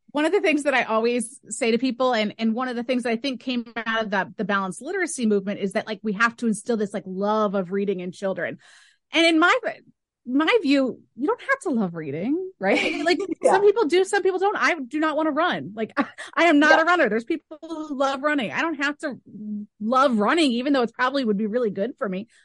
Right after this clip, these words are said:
Speaker 1: I don't have to do it. You do have to be able to read, though, right? So to
Speaker 2: Yeah.
Speaker 1: function, you really have to be able to read. Do you have to love it? Do you have to sit down every weekend and, like, you know, take in a novel?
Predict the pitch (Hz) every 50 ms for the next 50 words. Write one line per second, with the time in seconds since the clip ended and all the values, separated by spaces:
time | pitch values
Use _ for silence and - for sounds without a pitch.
0 | _ _ - 453 466 453 480 466 466 427 440 480 480 - - - _ _ _ _
1 | _ _ _ - 262 302 285 233 277 392 440 381 392 370 359 - 320 240 247 -
2 | - _ _ - 269 277 262 202 214 202 190 - - 208 175 151 165 139 82 -
3 | - 113 110 92 107 185 214 233 226 208 - 254 208 202 190 185 185 185 180 180
4 | 180 - 240 208 202 214 214 226 262 254 240 240 240 220 - 226 190 214 220 -
5 | _ - 254 277 285 262 226 226 202 - - 185 175 123 - 156 - 240 247 294
6 | 294 339 349 339 - 339 285 269 277 269 294 269 233 254 254 247 240 - - -
7 | 254 233 285 262 262 262 262 240 262 240 233 254 247 240 269 254 254 247 254 240
8 | - 220 226 220 220 208 196 196 - _ _ - 240 214 202 190 190 196 - _
9 | - - 254 247 - 254 233 226 220 208 214 220 233 214 247 247 247 240